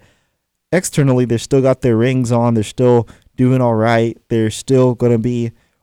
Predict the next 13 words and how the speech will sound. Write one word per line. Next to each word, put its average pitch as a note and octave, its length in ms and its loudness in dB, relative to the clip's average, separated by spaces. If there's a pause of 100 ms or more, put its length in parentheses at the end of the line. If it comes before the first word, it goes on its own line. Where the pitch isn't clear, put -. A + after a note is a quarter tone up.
World B2+ 260 2
Series A#2+ 320 -4
champions B2 640 0
in G#2+ 220 -6
their E3+ 320 2
eyes, A2 340 2
but A#2+ 200 -6
in B2 200 -2
the A2+ 180 -2
eyes B2+ 400 -2
of A#2+ 240 -2
many B2+ 360 -2
other, A2+ 440 0